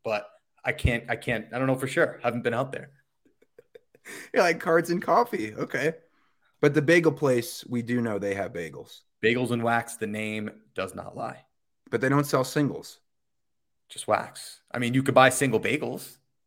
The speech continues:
Speaker 1: <laughs>
Speaker 2: Okay. <laughs> Just don't mix up your order and order a blaster bagel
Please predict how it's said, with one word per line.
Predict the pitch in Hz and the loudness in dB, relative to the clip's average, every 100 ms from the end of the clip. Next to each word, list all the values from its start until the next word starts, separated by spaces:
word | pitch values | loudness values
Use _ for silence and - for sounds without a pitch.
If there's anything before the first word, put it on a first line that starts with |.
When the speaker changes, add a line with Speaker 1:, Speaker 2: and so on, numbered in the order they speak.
| _ _ _ _ - | _ _ _ _ -10
Speaker 1:
<laughs> | 135 143 - _ _ _ - - - - | -10 -10 -14 _ _ _ -20 -20 -20 -14
Speaker 2:
Okay. | - - - - 254 - _ _ _ | -12 -6 -6 -6 -8 -10 _ _ _
<laughs> | - - - 349 - - - _ _ _ _ - - - - | -4 -4 0 -2 -2 -16 -20 _ _ _ _ -20 -20 -20 0
Just | 170 170 | 2 4
don't | 185 208 | 2 2
mix | 190 170 175 | 0 2 2
up | 147 | 4
your | 147 | 2
order | 139 139 123 | 6 4 4
and | 107 110 | 0 -2
order | 123 120 107 | 0 0 -2
a | |
blaster | 92 104 117 139 135 113 | -2 0 0 0 -2 -2
bagel | 107 113 113 127 131 139 | 0 0 0 0 -2 -6